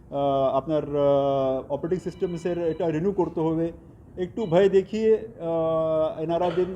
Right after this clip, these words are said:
আহ, ওনাদেরকে, আহ, বলবে কি আপনারকে আহ, বড় ধরনের একটা, আহ, সাপোজ আপনি বাজারে গেলেন, তো আপনাকে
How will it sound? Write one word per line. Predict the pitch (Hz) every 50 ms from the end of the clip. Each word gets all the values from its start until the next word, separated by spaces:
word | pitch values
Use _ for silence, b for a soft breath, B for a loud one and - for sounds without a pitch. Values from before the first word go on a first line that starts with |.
| - -
আহ, | 135 151 151 139 165 156
ওনাদেরকে, | 160 165 165 170 180 175 175 190 185 185 180 180 175
আহ, | 160 156 151
বলবে | 147 160 165 175 202
কি | 196 214 196
আপনারকে | - - - 180 175 175 170 190 190 190 180 B B B B B -
আহ, | 156 151 151 151 147 143 143 139 131 131 131 131 127 131
বড় | 151 170 196 214
ধরনের | 202 165 175 170 175 196 190
একটা, | 185 165 - 202 196
আহ, | 208 - - - - - - - - - 151 151 151 151 151 143
সাপোজ | - 175 170 196 185 180
আপনি | 170 180 196 185
বাজারে | 147 147 156 165 190 185 190
গেলেন, | 175 185 185 196 190
তো | 190 202 185
আপনাকে | 170 165 185 180 175 - 196 190 190 190 175